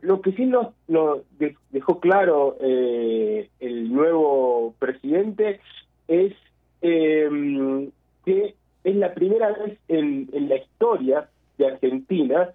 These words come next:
y tal vez la historia de muchos países de América Latina, en la cual,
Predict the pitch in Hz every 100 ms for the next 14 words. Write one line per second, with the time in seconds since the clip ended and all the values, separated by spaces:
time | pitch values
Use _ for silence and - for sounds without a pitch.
0 | _ - 127 131 127 143 180 160 127 -
1 | 170 170 151 131 123 120 117 113 151 202
2 | 165 - 143 156 139 131 143 131 139 147
3 | 156 139 135 156 _ _ _ _ 147 147
4 | 151 151 185 190 190